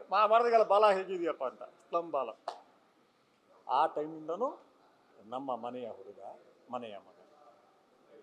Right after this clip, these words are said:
ಸಿನಿಮಾ ಕಮರ್ಷಿಯಲ್ ಆಗಿ ತೆಗ್ದಿದ್ದಾರೆ,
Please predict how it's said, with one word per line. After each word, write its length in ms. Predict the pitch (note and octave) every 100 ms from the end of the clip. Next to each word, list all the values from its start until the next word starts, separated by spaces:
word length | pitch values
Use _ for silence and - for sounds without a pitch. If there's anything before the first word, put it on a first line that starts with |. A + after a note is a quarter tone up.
| _ _ B2+ C3 _ _ _ _ _ _ _ _ -
ಸಿನಿಮಾ 520 | E3+ F#3 G#3+ A#2+ B2 - _ _ _ _ _ _ _ _ _ _ _ _ _ _ -
ಕಮರ್ಷಿಯಲ್ 460 | C3 C#3 D3 F3+
ಆಗಿ 140 | D#3 -
ತೆಗ್ದಿದ್ದಾರೆ, 520 | C3+ C3+ C#3 B2+ C#3+